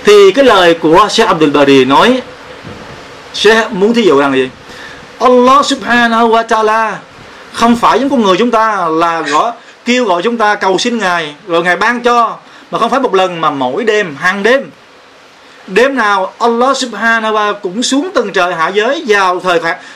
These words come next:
vào cái khoảng đó. Và Ngài nói, "Ai cầu xin ta, ta cho người đó, và ai cầu xin ta tha thứ, ta sẽ tha thứ cho người đó."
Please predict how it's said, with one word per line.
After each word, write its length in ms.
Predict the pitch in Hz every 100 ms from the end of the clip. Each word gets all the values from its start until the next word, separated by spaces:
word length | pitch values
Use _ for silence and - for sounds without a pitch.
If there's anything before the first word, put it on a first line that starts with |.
| -
vào 180 | 175 170
cái 80 | 233
khoảng 240 | 156 202
đó. 200 | 240 277 - - - - - - - -
Và 580 | 143 196 208 202 185 180
Ngài 260 | 185 196 190
nói, 300 | 202 277 240 - - - -
"Ai 300 | 220 240 294
cầu 260 | 269 226 202
xin 200 | 269 262
ta, 260 | 240 247
ta 140 | 240 254
cho 220 | 262 262
người 160 | 220 185
đó, 240 | 190 262 160
và 100 | 175
ai 220 | 190 214
cầu 260 | 202 165 139
xin 200 | 175 175
ta 120 | 170
tha 160 | 170
thứ, 240 | 170 185 269
ta 120 | - 208
sẽ 100 | 220
tha 160 | 226
thứ 180 | 220 302
cho 120 | 247 220
người 140 | 170
đó." 160 | 151